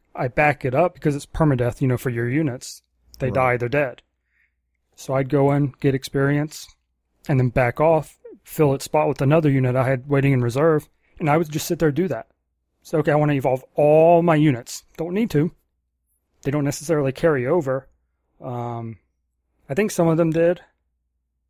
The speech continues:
Speaker 1: But I think, and you had different heroes you could start with and whatnot.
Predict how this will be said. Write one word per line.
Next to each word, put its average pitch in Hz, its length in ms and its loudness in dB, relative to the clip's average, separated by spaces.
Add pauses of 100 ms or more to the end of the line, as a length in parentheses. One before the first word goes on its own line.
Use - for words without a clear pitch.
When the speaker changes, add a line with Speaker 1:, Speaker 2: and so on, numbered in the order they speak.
(1120)
Speaker 1:
But 143 80 -6
I 135 60 -2
think, 160 400 -4 (420)
and 175 220 0
you 180 140 -2
had 170 200 2
different 165 260 -2
heroes 151 280 2
you 127 60 -8
could 135 120 -8
start 131 320 -4
with 117 200 -8
and 123 100 -4
whatnot. 120 460 -8